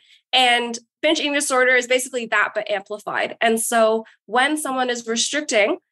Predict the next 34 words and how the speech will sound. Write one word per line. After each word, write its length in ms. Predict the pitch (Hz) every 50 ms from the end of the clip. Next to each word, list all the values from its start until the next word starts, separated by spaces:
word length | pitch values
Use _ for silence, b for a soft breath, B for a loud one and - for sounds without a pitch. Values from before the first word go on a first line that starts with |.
| _ 240 - - _ _ _ -
often 340 | 262 294 311 311 - 320 302
it 120 | 285 - -
comes 360 | - 254 247 240 247 233 -
from 200 | - 220 208 214
that 180 | 202 175 -
fear 420 | - - - 226 220 220 220 220 214
that 280 | 208 190 196 - -
when 160 | 214 208 196 202
they 100 | 196 196
do 280 | 196 240 254 262 254 -
eat 260 | 208 202 202 202 -
or 80 | 208 208
when 120 | 208 202
they 100 | 202 214
have 220 | 214 208 202 180 196
a 60 | 196
binge, 280 | - 190 185 190 180
they're 100 | - 196
going 200 | 190 196 190 185
to 120 | 185 - 190
gain 240 | - 196 185 175 170
weight. 320 | 180 160 143 - - - _ _ -
And 260 | 233 226 220 214 208
then 140 | 233 226 214
when 200 | 208 208 202 202
the 60 | 196
binge 320 | 190 208 208 190 190 185
happens, 640 | - - 240 254 254 254 220 202 220 311 381 - B B B B B B _ _
that 180 | - 214 - -
broken 300 | 262 262 262 254 247 247
cognitive 460 | - 226 220 208 196 196 202 196 -
link 180 | 220 240 - 165
shows 360 | - - 208 196 196 190 -
up 360 | 240 233 196 226 262 - -